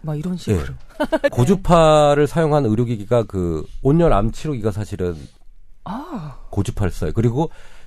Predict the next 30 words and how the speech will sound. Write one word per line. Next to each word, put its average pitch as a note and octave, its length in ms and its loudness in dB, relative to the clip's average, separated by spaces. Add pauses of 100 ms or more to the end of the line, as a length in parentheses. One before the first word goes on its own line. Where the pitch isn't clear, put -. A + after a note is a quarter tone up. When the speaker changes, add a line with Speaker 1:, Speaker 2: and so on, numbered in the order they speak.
Speaker 2:
피부과에서도 F#3 520 2
많이 F#2+ 220 2
쓰는데 A2 340 -4
이거는, A#2 300 -2 (420)
어, E2 240 -8 (100)
진동이 D#3+ 420 4
몇십만 D#3+ 600 2
번 D#3+ 140 4
되기 G2+ 180 0
때문에 G2 520 0
Speaker 1:
네. F#3 280 -6
Speaker 2:
사람이 E3 300 2
못 F#3 120 4
느껴요. F#2+ 480 2
그리고 A2 220 -2
전류로 D3 460 4
흐르는 C#3 260 0
거기 F#2+ 160 -2
때문에 G#2 240 0
사람이 B2 260 -2
못 F2+ 80 0
느끼는데 G#2+ 580 -2 (560)
인체 E3 520 0 (300)
심부에 D#3 640 0
열을 A2+ 320 4
만들어내요. D2+ 840 -4
Speaker 1:
음. A3+ 160 -2
Speaker 2:
뜨겁게 G3+ 580 0
사십 - 580 -14
도 D2 280 -8